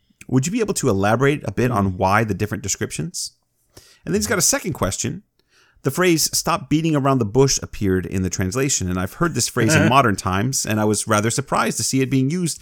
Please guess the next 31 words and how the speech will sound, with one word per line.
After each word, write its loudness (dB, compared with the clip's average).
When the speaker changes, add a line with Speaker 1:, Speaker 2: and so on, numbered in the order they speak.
Speaker 1:
so -2
long 2
ago. -6
Was 4
this 2
phrase -2
in 0
use 0
then, -4
or 6
was 2
this 0
paraphrased, -2
or 2
is -4
this -4
part 0
of 0
the -6
translation? -6
Speaker 2:
Uh, -10
okay, 0
yeah, 4
those -2
are -8
good 0
questions. -4
Uh, -6
thank -4
you, -6
Ron. -14